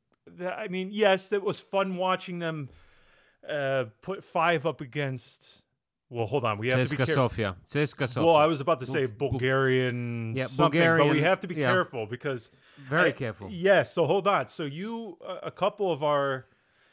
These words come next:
Speaker 1: Norwegian
Speaker 2: Oh, God.
Speaker 1: listeners, um, I got a couple
Speaker 2: Took,
Speaker 1: of emails, and they were
Speaker 2: took
Speaker 1: not,
Speaker 2: offense, yeah.
Speaker 1: they were
Speaker 2: No.
Speaker 1: not happy.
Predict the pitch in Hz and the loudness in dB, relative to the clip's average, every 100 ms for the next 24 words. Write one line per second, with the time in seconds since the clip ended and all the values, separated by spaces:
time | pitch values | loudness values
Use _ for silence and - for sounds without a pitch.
0 | _ - 143 139 123 151 151 160 160 143 | _ -8 -4 -2 -4 -4 -4 -4 -2 0
1 | 151 165 175 135 117 107 107 - - 185 | -2 -4 -4 -4 -2 -4 -8 -14 -18 -14
2 | 110 117 120 117 120 113 117 113 107 _ | -8 -4 -4 -4 -6 -8 -10 -14 -16 _
3 | _ - 131 156 131 - 165 160 156 143 | _ -12 -6 -4 -4 -4 -6 -4 -8 -6
4 | 196 226 175 147 139 127 - - - _ | -8 -2 -2 0 0 -2 -8 -20 -20 _
5 | 113 117 131 175 180 156 147 147 - 120 | -6 -4 -4 -4 -2 -2 0 0 2 0
6 | 98 - 117 160 185 208 180 123 104 92 | -2 -6 -4 -2 0 -2 -2 -6 -6 -6
7 | 113 127 139 151 165 185 - - _ _ | -10 -10 -8 -6 -8 -10 -16 -20 _ _
8 | - - 180 226 226 113 98 120 | -20 -10 -4 -4 -6 -12 -12 -14